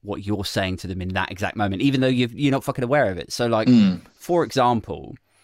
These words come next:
Speaker 1: um, a, f-, a few months ago, I said something to s-, like, somebody I went to school with, and, uh, I said something that was later, in retrospect, uh, careless and a bit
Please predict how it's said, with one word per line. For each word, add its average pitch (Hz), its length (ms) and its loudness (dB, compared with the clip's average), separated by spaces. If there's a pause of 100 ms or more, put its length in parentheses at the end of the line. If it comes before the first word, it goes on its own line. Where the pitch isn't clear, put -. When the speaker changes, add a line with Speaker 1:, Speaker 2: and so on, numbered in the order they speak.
(320)
Speaker 1:
um, 95 480 -2 (640)
a, - 20 -12
f-, - 240 -20
a - 60 -6
few - 260 -10
months 117 340 -4
ago, 80 420 -10 (600)
I 107 80 -2
said 104 200 -8
something 95 240 -8
to - 80 -16
s-, - 140 -14
like, - 180 -12
somebody 147 220 -4
I 113 40 -2
went 92 160 -8
to 85 40 -16
school 98 240 -8
with, 78 220 -14 (540)
and, 98 360 -4
uh, 90 440 -4 (840)
I 110 120 -2
said 104 200 -8
something 98 460 -6
that 95 160 -8
was 90 480 -10 (140)
later, 104 600 -2 (140)
in 95 160 -4
retrospect, - 840 -6 (560)
uh, 87 220 -6 (160)
careless 101 760 -4 (340)
and 95 140 -6
a 90 60 -8
bit 101 240 -10